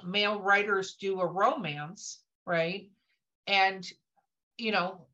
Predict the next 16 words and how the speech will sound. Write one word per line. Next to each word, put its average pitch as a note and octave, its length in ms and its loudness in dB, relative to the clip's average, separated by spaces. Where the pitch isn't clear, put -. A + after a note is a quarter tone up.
a G#3+ 80 2
lot B3 220 6
of B3+ 100 -4
times A3 220 -2
they G#3+ 140 -4
have G#3 240 -2
to F#3+ 80 -2
learn G3+ 320 0
a F#3+ 80 2
little F3 240 0
bit E3 360 -4
because E3+ 520 -4
their F3 180 -2
main F3+ 280 -4
audience E3+ 580 0
is D3 280 -14